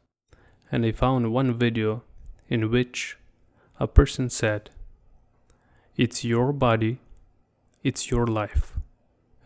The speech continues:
Do whatever you want." And it got me thinking whether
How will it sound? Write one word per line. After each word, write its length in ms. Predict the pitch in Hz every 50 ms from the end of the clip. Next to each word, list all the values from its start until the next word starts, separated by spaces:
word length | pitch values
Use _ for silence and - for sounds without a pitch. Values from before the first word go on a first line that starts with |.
| - 120 107 -
Do 240 | 127 120 135 151 151 - - - -
whatever 440 | - 123 110 - - 117 113 113 113
you 140 | 113 113 113
want." 400 | 110 110 104 101 - - - - - - - - _ _ _ _ _ _ _ _ _ _ _ _ _ _ _ _ _ _ _ _ _ _ _ _ _
And 380 | - 135 120 117 117 113 110 - - - - _ _ _ -
it 200 | - 120 113 117
got 280 | - 120 123 - -
me 200 | 139 135 131 127 - - - -
thinking 500 | - 147 147 131 - - 117 110 110 - - _ _ _ _ _ _ _ _
whether 560 | - 127 117 113 113 117 113 - 113 110 -